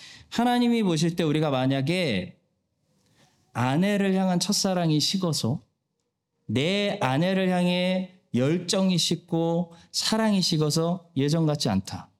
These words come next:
하나님은 그것을 심각한 죄로 보신다는 거예요.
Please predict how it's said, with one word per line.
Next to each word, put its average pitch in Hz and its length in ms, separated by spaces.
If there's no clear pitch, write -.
하나님은 185 500
그것을 135 560
심각한 208 680
죄로 117 260
보신다는 98 680
거예요. - 180